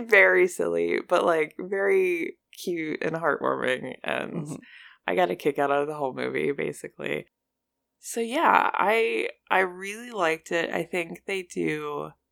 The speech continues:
Speaker 1: something very interesting at the end.
Speaker 2: Mm-hmm.
Speaker 1: I don't wanna super give it away, but I think it,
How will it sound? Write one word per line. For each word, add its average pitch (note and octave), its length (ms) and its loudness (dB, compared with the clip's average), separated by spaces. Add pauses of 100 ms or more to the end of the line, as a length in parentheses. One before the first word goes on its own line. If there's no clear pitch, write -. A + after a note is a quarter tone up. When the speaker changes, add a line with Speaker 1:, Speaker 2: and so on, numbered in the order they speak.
(140)
Speaker 1:
something D#3 440 -4
very C#3 280 -4
interesting D3+ 720 -8
at C3+ 120 -16
the - 200 -16
end. D#3 540 -8 (520)
Speaker 2:
Mm-hmm. C#3+ 200 -12 (440)
Speaker 1:
I D#3+ 60 -12
don't D3+ 200 -4
wanna D3 380 -6 (400)
super D3+ 340 -2
give C#3 200 -2
it C3+ 80 -6
away, C3 500 -6
but - 300 -4 (1000)
I D3+ 80 -4
think C#3 200 -8
it, - 240 -6